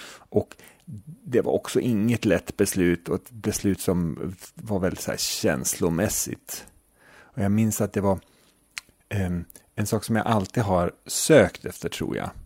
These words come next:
som är ju fokus. Jag kommer ihåg att, att, eh, det som var roligt i,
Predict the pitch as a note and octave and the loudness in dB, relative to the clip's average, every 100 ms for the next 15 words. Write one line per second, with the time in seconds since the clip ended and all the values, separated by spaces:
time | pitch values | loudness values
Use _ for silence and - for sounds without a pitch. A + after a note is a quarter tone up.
0 | - - G2 D#2+ _ - E2+ G#2 G#2 F#2+ | -14 -4 -4 -4 _ -14 -2 2 4 2
1 | F2 - - _ _ _ - F3 C#2 - | 0 -8 -20 _ _ _ -18 -6 -2 2
2 | - C3 E2+ - - - - - - - | 6 6 4 -6 -8 -4 -4 -4 -4 -6
3 | - - G#2+ B2 A#2+ - C3+ F2+ - _ | -12 -6 -2 2 2 6 4 2 -10 _
4 | _ _ _ _ A2 G#2 - - _ - | _ _ _ _ -2 -2 -4 -20 _ -2
5 | G2+ - - F#2+ F#2 F2 F2 G#2 - G#2 | -2 -2 -2 0 0 -2 -2 -4 0 2
6 | G#2 G#2+ A#2 G2+ A#2 C3 - - G2+ F#2 | 2 4 4 4 4 2 2 -4 0 2